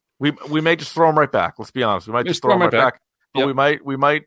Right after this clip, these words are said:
Speaker 1: uh, we might take 'em. So
Speaker 2: Oh, and
Speaker 1: we
Speaker 2: by
Speaker 1: can
Speaker 2: the way,
Speaker 1: do
Speaker 2: we
Speaker 1: that.
Speaker 2: forgot to mention cross plug. We did, we did do a, uh, a live episode,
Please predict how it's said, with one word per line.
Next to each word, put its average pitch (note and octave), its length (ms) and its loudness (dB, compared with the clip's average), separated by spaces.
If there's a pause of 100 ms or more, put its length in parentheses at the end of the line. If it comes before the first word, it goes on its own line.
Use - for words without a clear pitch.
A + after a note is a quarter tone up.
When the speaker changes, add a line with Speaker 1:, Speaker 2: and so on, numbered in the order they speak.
(120)
Speaker 1:
uh, D3 260 4
we D3+ 80 -2
might D3 160 -4
take D3 200 -4
'em. F#2 140 -12 (160)
So A2 480 -2 (460)
Speaker 2:
Oh, F3+ 100 4
and E3+ 80 2
Speaker 1:
we F#3+ 40 4
Speaker 2:
by G3 40 6
Speaker 1:
can G#3 60 6
Speaker 2:
the G3+ 40 2
way, F#3 100 6
Speaker 1:
do - 20 6
Speaker 2:
we - 40 2
Speaker 1:
that. C3+ 80 0
Speaker 2:
forgot G3 220 0
to F3 60 -4
mention E3 300 -2
cross E3 280 0
plug. C#3 320 -2
We B2 100 -10
did, D3 340 -4
we C3 160 -4
did C3 280 -6
do C#3 200 -2
a, B2+ 240 0
uh, A#2+ 300 0
a A#2+ 260 -4
live D3+ 300 0
episode, C#3+ 440 -4